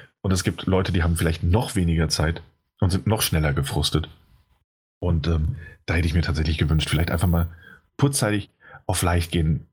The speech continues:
den, oder auf, auf normal oder was auch immer, wo man eben spielt, ähm, und den, den, den Gegner, der einen so sehr auf die Nerven geht, vielleicht in, auf einem leichteren Schwierigkeitsgrad zu besiegen. Ähm, und dadurch ja eventuell auch,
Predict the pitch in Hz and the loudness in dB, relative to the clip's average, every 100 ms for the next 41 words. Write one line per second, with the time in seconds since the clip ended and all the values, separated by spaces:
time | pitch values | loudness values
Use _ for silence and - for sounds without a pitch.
0 | - 92 - - 90 95 - - 82 76 | -2 -2 0 0 2 0 -2 -2 0 0
1 | 78 78 82 80 80 76 87 95 85 82 | 0 0 0 0 0 0 0 0 0 0
2 | 80 101 92 98 80 82 80 - 95 85 | 0 -2 0 0 0 0 -2 0 0 0
3 | - - - - - - 90 82 - - | -6 -20 -20 -14 -10 -4 -2 -2 -4 -14
4 | _ - 78 - - _ _ - 92 87 | _ -2 0 0 -8 _ _ -4 0 2
5 | 80 85 80 76 - 85 85 104 82 82 | 2 2 2 0 0 0 0 0 2 2
6 | 82 80 80 90 90 80 82 78 85 - | 2 0 2 2 2 2 0 0 0 2
7 | 80 71 - - - 87 90 90 82 - | 0 0 -4 -8 -2 0 2 0 0 0
8 | 95 87 95 131 101 80 80 76 - 76 | 2 2 2 0 0 -2 0 -2 0 -2
9 | - 71 - 73 73 76 - - - - | 0 0 0 0 2 0 -2 -6 -8 -8
10 | - - 80 78 82 - _ 101 87 - | -8 -2 0 0 -2 -10 _ -2 0 0
11 | 113 - - - 107 110 - 107 95 87 | 0 -2 -6 -2 0 0 0 -2 0 0
12 | 123 135 104 - 92 - | 0 2 0 0 -2 -4